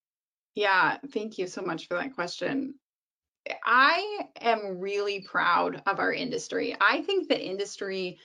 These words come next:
moved faster and got younger at a,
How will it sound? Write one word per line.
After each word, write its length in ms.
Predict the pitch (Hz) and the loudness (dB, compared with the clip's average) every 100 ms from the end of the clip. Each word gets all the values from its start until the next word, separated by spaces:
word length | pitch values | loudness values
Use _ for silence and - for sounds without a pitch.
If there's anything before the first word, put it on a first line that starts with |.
| _ _ | _ _
moved 640 | 202 202 220 220 220 214 - - _ - | -10 -6 -2 0 0 0 -6 -8 _ -2
faster 840 | 190 196 247 - 277 269 277 - | 2 4 2 2 4 6 4 2
and 220 | 190 196 190 | -4 -2 2
got 280 | 175 - | 2 0
younger 720 | - 185 202 220 240 247 247 226 - | -2 -2 0 4 6 6 6 4 4
at 160 | 196 190 | 4 6
a, 360 | 175 180 156 | 6 4 4